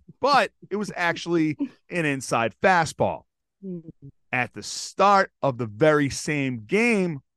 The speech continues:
Speaker 1: Farmer also hit Royals second baseman Frank White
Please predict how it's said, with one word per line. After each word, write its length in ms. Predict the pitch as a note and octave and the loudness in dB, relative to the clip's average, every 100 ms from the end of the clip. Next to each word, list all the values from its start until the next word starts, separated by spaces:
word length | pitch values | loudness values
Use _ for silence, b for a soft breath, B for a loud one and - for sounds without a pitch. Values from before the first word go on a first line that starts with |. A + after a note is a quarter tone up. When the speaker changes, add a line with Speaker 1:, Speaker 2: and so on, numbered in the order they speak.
| _ | _
Speaker 1:
Farmer 420 | E3+ G3+ A3+ F3+ - | -2 0 0 -2 0
also 360 | E3+ F3+ - E3+ | 0 0 0 -2
hit 320 | C#3+ D3 C#3+ | 2 2 2
Royals 460 | - C#3 C#3+ C#3 B2 | -2 2 2 2 -4
second 440 | - G3 - F#3+ | -8 -8 -6 -6
baseman 420 | D3+ D3 C3+ C#3 B2+ | 0 0 0 -4 -10
Frank 360 | - C#3+ C3 | -4 -2 -2
White 480 | - D3 A#3 A3 - | -4 2 4 4 0